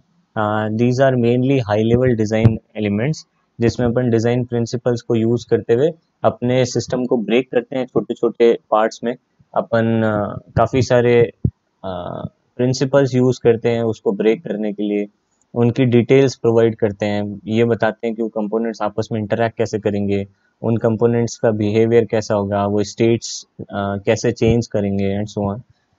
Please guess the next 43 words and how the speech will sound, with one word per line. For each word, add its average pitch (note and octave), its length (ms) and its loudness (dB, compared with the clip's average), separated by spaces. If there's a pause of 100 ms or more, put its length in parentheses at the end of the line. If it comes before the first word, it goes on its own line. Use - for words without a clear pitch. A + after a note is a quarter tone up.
(180)
तो C3 60 2
पर D3 280 6
फिर - 280 2
भी F3+ 200 6
ये F3+ 200 8
काफ़ी, E3+ 440 4
अ, A2 640 -2
हाई B2 180 6
level D3+ 440 6 (400)
design A#2 420 2
अपन A#2+ 260 0
बोल G#2+ 160 2
सकते A2+ 240 -6
हैं, C3 80 -2
जिसमें B2 320 -2
कि C#3+ 100 -2
अपन C#3+ 260 -2
उसकी D#3 460 0 (260)
individual D3 640 4
implementation D#3 840 0
level B2+ 240 0
details B2 400 0
की B2 120 -2
बात A2 280 0 (440)
नहीं G#2+ 160 2
कर F#2+ 120 -4
रहे F2+ 160 -8
हैं। - 100 -20 (540)
ठीक D#3 160 0
है, E3 60 2
तो D#3 80 0
next C#3 280 -2
step D3+ 260 2
अपना C3 280 -2
आ A#2 40 -2
जाता A2+ 260 0
है D3 60 2
detail B2 440 2
design। G#2+ 360 0 (320)
ये B2 140 4
generally C#3 380 4
अपन D3 240 0
तब D3 200 4